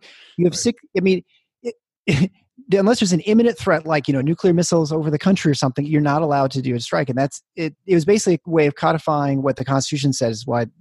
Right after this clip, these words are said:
Speaker 1: that War Powers Act was passed. And so
Speaker 2: Mm-hmm.
Speaker 1: he'd always explain to people like, "Yeah, you know, you can wait for two months." And it's like,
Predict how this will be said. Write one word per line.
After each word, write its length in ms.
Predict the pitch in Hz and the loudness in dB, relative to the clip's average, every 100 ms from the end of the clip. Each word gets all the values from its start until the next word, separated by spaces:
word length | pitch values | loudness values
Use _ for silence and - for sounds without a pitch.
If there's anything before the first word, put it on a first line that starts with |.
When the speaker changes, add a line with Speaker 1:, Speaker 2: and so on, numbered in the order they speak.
| _ - | _ -6
Speaker 1:
that 200 | 123 - _ - | -4 -4 _ -4
War 100 | 131 | -4
Powers 280 | - 123 117 | 0 0 2
Act 160 | 110 107 | -4 -4
was 100 | - | -6
passed. 420 | 180 131 101 _ - - - | -2 -2 -2 _ -20 -20 -6
And 160 | 175 | -2
so 40 | 185 | 2
Speaker 2:
Mm-hmm. 20 | |
Speaker 1:
he'd 80 | 208 | 4
always 240 | 190 185 | 6 4
explain 340 | 151 - 170 151 | 0 0 2 2
to 60 | 127 | 2
people 200 | 151 123 | 0 0
like, 160 | 113 | -2
"Yeah, 320 | 113 131 127 | -2 0 0
you 120 | 127 127 | 0 -2
know, 120 | 127 | -6
you 100 | 151 | -6
can 100 | 135 | -2
wait 180 | 131 - | -2 -4
for 120 | - | -16
two 180 | 131 151 | -6 -4
months." 320 | 143 147 131 | -2 -2 -4
And 100 | 127 | -8
it's 120 | 120 | -10
like, 80 | 147 | -14